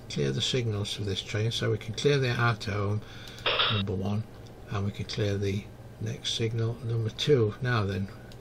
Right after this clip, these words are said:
this bracket signal here, you notice quite a few signals on there. Uh, we've got ten to go into the yard, five is the home signal to go into number two platform, and two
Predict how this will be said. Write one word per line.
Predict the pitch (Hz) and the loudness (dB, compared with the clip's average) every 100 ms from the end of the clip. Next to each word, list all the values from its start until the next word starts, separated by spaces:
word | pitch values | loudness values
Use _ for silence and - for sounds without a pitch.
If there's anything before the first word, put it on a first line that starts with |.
| - | 0
this | 117 - | 2 2
bracket | 135 120 - - | 2 2 0 0
signal | - 143 151 143 | 2 2 2 2
here, | 143 147 | 4 6
you | 143 | 4
notice | 139 139 - 117 | 4 2 0 -2
quite | - 139 123 | 0 2 0
a | |
few | - 135 | 0 0
signals | 120 151 147 123 104 | 0 0 0 2 2
on | 104 101 | 2 0
there. | 98 110 120 - - - - - - - | 2 2 0 -6 -12 -12 -12 -12 -14 -2
Uh, | 131 120 123 - - - - - - - - - - - - - - | 4 6 6 2 -10 -14 -16 -16 -16 -16 -16 -16 -16 -16 -16 -16 -4
we've | 113 | -2
got | 113 123 - | 0 -2 -2
ten | - 151 147 135 113 - - - - - - - | 0 2 4 2 0 -6 -16 -16 -16 -16 -14 -8
to | 139 | 0
go | 123 | 2
into | 120 - 113 | 2 2 2
the | |
yard, | 104 110 123 127 120 - - - - - - | 6 6 6 4 2 -6 -14 -14 -14 -14 -12
five | - 131 123 123 110 | -2 2 6 6 4
is | 101 | 2
the | 117 110 | 4 6
home | 117 | 4
signal | 113 117 110 107 | 4 4 4 2
to | - | 0
go | 113 | 0
into | 110 110 | 0 0
number | 117 107 | 0 -2
two | - 139 120 | -2 0 0
platform, | - 113 110 - 123 117 113 - | 0 -2 -2 -2 2 4 4 0
and | 107 104 101 - | 0 0 0 -2
two | 147 127 120 | 4 6 6